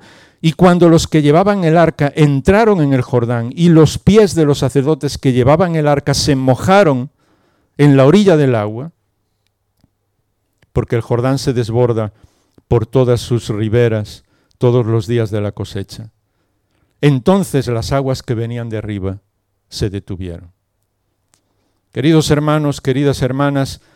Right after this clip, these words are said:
si no nos mojamos, no vamos a luchar. <laughs> Si no nos mojamos, el Señor no va a cumplir sus promesas, porque hay que dar un paso de fe.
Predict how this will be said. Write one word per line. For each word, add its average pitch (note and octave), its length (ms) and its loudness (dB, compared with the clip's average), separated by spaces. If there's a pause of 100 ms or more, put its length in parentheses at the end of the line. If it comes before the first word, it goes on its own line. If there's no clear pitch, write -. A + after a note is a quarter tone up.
(520)
si - 220 0
no D3+ 120 2
nos D3+ 200 0
mojamos, D3 800 -2 (140)
no B2+ 160 0
vamos C3 300 -2
a A#2+ 60 0
luchar. G#2 380 -8
<laughs> - 260 -4 (1700)
Si D3+ 140 -2
no E3+ 120 0
nos F3+ 180 -2
mojamos, F#3+ 720 -2 (220)
el C#3 160 -4
Señor D3+ 340 -2
no F#3 160 -2
va E3+ 140 0
a D#3+ 60 0
cumplir C3 360 -4
sus - 220 -8
promesas, B2+ 500 -2
porque B2+ 300 -2
hay C3 80 0
que C3 160 -2
dar G3 220 0
un C3 120 -2
paso B2 320 -2
de G#2+ 140 -6
fe. F2+ 240 -14